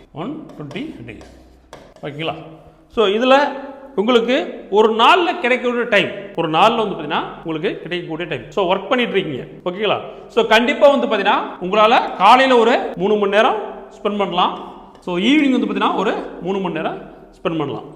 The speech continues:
So overall-ஆ வந்து பாத்தீங்கன்னா உங்களுக்கு இருக்கக்கூடிய டைம் சிக்ஸ் ஹவர்ஸ். யாருக்கு அப்படின்னா ஒர்க் பண்ணக்கூடிய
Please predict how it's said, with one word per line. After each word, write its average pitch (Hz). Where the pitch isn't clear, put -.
So 220
overall-ஆ 247
வந்து 254
பாத்தீங்கன்னா 233
உங்களுக்கு 226
இருக்கக்கூடிய 220
டைம் 240
சிக்ஸ் 254
ஹவர்ஸ். 190
யாருக்கு 233
அப்படின்னா 196
ஒர்க் 285
பண்ணக்கூடிய 233